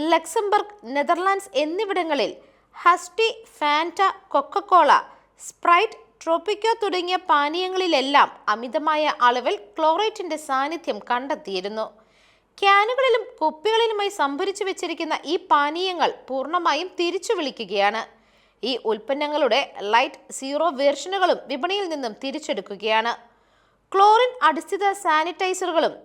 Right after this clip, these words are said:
ജലം ശുദ്ധീകരിക്കുന്നതിന് ഉപയോഗിക്കുന്ന ക്ലോറിൻ കെമിക്കലുമെല്ലാം വിഘടിക്കുമ്പോൾ ഉണ്ടാകുന്ന ഒരു ഉൽപ്പന്നമാണ് ക്ലോറേറ്റ്. നിയമപരമായി തന്നെ വിവിധ ഭക്ഷണ പദാർത്ഥങ്ങളിൽ ഇത് ഉപയോഗിക്കാവുന്നതിന്റെ പരമാവധി അളവ് നിജപ്പെടുത്തിയിട്ടുണ്ട്.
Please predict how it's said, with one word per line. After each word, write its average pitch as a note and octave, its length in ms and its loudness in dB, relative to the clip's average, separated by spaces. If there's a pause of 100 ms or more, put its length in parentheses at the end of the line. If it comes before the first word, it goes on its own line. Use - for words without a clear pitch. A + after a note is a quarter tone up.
ജലം D4+ 220 0 (100)
ശുദ്ധീകരിക്കുന്നതിന് E4+ 920 -4
ഉപയോഗിക്കുന്ന C4+ 520 -4 (120)
ക്ലോറിൻ D#4+ 360 2 (120)
കെമിക്കലുമെല്ലാം D#4 760 -2 (540)
വിഘടിക്കുമ്പോൾ A4 600 0 (140)
ഉണ്ടാകുന്ന E4+ 460 2 (120)
ഒരു D#4 100 -2 (100)
ഉൽപ്പന്നമാണ് C#4+ 640 0 (100)
ക്ലോറേറ്റ്. G#3 500 0 (520)
നിയമപരമായി B3 640 0
തന്നെ B3+ 220 -2 (100)
വിവിധ A3+ 240 -8 (140)
ഭക്ഷണ A3+ 300 -2 (120)
പദാർത്ഥങ്ങളിൽ C4 720 2 (140)
ഇത് A#3+ 100 -4 (120)
ഉപയോഗിക്കാവുന്നതിന്റെ D4+ 960 0 (120)
പരമാവധി D#4+ 640 2
അളവ് A#3 240 2 (180)
നിജപ്പെടുത്തിയിട്ടുണ്ട്. G#3+ 840 -4